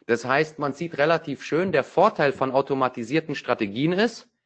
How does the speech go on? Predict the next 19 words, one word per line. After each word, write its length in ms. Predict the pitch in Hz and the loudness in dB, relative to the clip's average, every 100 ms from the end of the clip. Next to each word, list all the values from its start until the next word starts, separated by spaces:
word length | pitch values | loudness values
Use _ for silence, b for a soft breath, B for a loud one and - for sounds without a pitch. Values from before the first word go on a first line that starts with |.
| _ _ _ | _ _ _
ich 220 | 135 120 117 | 0 0 4
habe 380 | 139 156 147 | 4 4 2
Zeit 460 | - - 185 226 220 | -4 -2 4 4 2
für 120 | 160 | 0
den 200 | 143 131 | 0 0
Präsenzhandel. 880 | - 135 240 254 - 92 90 85 82 _ _ _ _ _ _ _ _ _ | -2 -2 -2 -4 -2 -2 -2 -4 -6 _ _ _ _ _ _ _ _ _
Weil 320 | 131 151 151 | 2 2 2
ich 220 | 165 - | -4 -8
trade 400 | - 170 220 214 | -4 2 4 4
jetzt, 500 | 139 120 180 - - _ _ _ _ _ | 2 2 0 -4 -20 _ _ _ _ _
ohne 320 | - 208 254 | 6 6 8
dass 220 | 175 165 165 | 4 2 -2
ich 160 | - | -8
permanent 640 | 160 160 165 160 151 143 - | 0 0 0 -2 -4 -6 -4
da 200 | 127 123 | 0 2
oben 280 | 135 143 147 | 2 0 -2
am 160 | 131 | -4
Chart 380 | 131 196 214 - | 0 0 0 -4
klebe. 500 | 98 92 82 82 | -6 -6 -6 -8